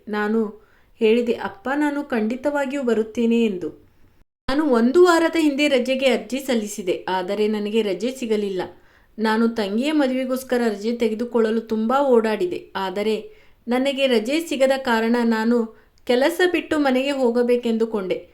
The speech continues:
ಆದರೆ ನನಗೆ ಅದು ಸಾಧ್ಯವಾಗಲಿಲ್ಲ, ಏಕೆಂದರೆ ನನಗೆ ಈ ಕೆಲಸ ತುಂಬಾ ಮುಖ್ಯವಾಗಿತ್ತು. ನನಗೆ ಮದುವೆಗೆ ಹೋಗುವುದು ಅಸಾಧ್ಯವಾಯಿತು. ಆಗ ನಾನು ಅಪ್ಪನಿಗೆ ಫೋನ್ ಮಾಡಿ ಹೇಳಿದೆ,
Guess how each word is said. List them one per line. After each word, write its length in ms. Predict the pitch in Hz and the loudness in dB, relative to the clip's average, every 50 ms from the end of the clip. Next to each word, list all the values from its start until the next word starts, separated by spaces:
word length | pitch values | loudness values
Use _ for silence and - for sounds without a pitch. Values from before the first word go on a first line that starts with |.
| _ _ _ _ - - | _ _ _ _ -14 -6
ಆದರೆ 400 | 180 196 - 180 208 220 233 247 | -4 -2 -2 -2 -2 0 2 2
ನನಗೆ 360 | 247 254 247 240 240 240 247 240 | 2 2 2 0 0 2 2 0
ಅದು 380 | 220 226 254 247 220 220 226 | 0 0 0 0 0 -2 -4
ಸಾಧ್ಯವಾಗಲಿಲ್ಲ, 960 | - - - 233 202 175 - - 233 240 262 254 240 233 220 214 202 190 185 - - - - | -10 -10 -4 -2 -2 -2 0 0 0 0 0 0 -2 0 0 0 -2 -4 -4 -6 -8 -8 -8
ಏಕೆಂದರೆ 720 | 196 190 190 208 202 208 202 202 208 208 202 175 - - - _ _ _ _ - - 226 | -6 -6 -4 -6 -6 -4 -4 -4 -2 -4 -4 -6 -10 -14 -20 _ _ _ _ -16 -8 -2
ನನಗೆ 340 | 226 240 254 262 269 277 | 0 0 0 0 0 -2
ಈ 340 | 220 - 240 285 330 359 359 | -2 -2 0 2 4 4 4
ಕೆಲಸ 300 | 339 302 294 294 294 - 285 | 2 2 0 0 0 -2 -4
ತುಂಬಾ 360 | 285 - 262 233 226 233 269 294 | -4 0 0 2 2 2 2 2
ಮುಖ್ಯವಾಗಿತ್ತು. 1000 | 262 240 233 233 - 269 262 254 233 214 208 202 - - - - - - _ - | 0 -2 -4 -2 -2 -2 0 0 0 -2 -4 -6 -8 -8 -10 -10 -10 -14 _ -8
ನನಗೆ 320 | 202 208 208 208 214 233 | -6 -4 -4 -2 0 0
ಮದುವೆಗೆ 500 | 226 214 185 175 180 214 240 254 247 262 | 0 0 -2 -4 -4 -4 -4 -4 -2 -2
ಹೋಗುವುದು 760 | 262 262 247 233 220 233 233 226 240 254 233 220 - - - - - _ _ - - | -2 0 0 -2 0 -2 -2 -2 -2 -2 -4 -4 -6 -10 -20 -20 -20 _ _ -8 -6
ಅಸಾಧ್ಯವಾಯಿತು. 1120 | 202 202 202 220 214 220 220 220 269 269 254 240 214 190 185 - - - - - - - - - - - - - - - - - 190 | -6 -6 -2 -2 -2 -2 -2 -2 -4 -2 -2 0 0 0 -2 -4 -8 -12 -12 -12 -14 -20 -20 -20 -20 -20 -20 -20 -20 -18 -8 -2 0
ಆಗ 220 | 196 196 196 233 262 | 0 2 2 0 -2
ನಾನು 260 | 269 277 269 262 269 | 0 0 -2 0 0
ಅಪ್ಪನಿಗೆ 480 | 269 254 240 247 - 254 247 254 262 262 | -2 -2 -2 -2 -2 0 0 0 0 0
ಫೋನ್ 400 | 262 - - 233 233 247 262 262 | -2 -2 -2 0 0 0 0 0
ಮಾಡಿ 220 | 254 240 226 226 | 0 0 0 0
ಹೇಳಿದೆ, 640 | 233 233 233 214 214 214 220 233 233 - - - - | 0 2 4 4 4 4 2 2 0 0 -6 -10 -18